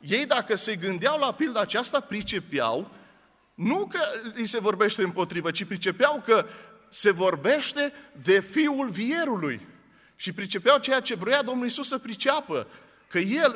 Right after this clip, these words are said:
însuși este Fiul lui Dumnezeu, Fiul Vierului care a venit la ei. Și El care le cunoștea gândurile că vreau să-L prindă și să-L omoare,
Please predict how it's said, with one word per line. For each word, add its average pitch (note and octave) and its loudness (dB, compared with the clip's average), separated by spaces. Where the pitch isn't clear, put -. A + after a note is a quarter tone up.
însuși A3+ -2
este G3 0
Fiul A3 -2
lui G3+ -4
Dumnezeu, F#3 0
Fiul G3+ -4
Vierului F3+ 2
care E3+ 2
a D#3+ 4
venit E3 -2
la D#3 -2
ei. D#3 0
Și - -10
El F3 0
care D#3 0
le C#3+ 2
cunoștea D3 -2
gândurile F#3+ -2
că C#3+ -6
vreau F#3+ 2
să-L E3 -2
prindă G3 -2
și F3 -4
să-L D3+ 0
omoare, D3+ 4